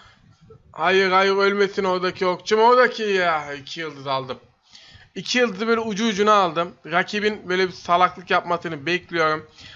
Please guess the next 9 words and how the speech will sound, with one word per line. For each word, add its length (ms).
Arkadaşlar 440
beni 180
izlediğiniz 320
için 100
çok 180
teşekkür 380
ederim. 300
Bu 80
arada 460